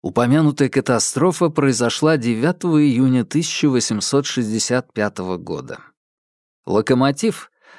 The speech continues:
вёзший благополучие, душевный покой, рассудок, рукопись и любовницу Диккенса, приближался, в буквальном смысле слова, к бреши в железнодорожном полотне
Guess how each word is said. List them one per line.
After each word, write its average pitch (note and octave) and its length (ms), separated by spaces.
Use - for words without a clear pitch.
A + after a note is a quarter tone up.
вёзший C3+ 540
благополучие, B2+ 1080
душевный A2+ 680
покой, B2 680
рассудок, B2+ 880
рукопись C3 800
и G#3+ 100
любовницу A2+ 1000
Диккенса, C#3+ 800
приближался, B2 920
в A2+ 160
буквальном C#3 680
смысле - 460
слова, D#3+ 540
к B2+ 60
бреши D#3+ 560
в - 20
железнодорожном A#2+ 960
полотне G#2+ 720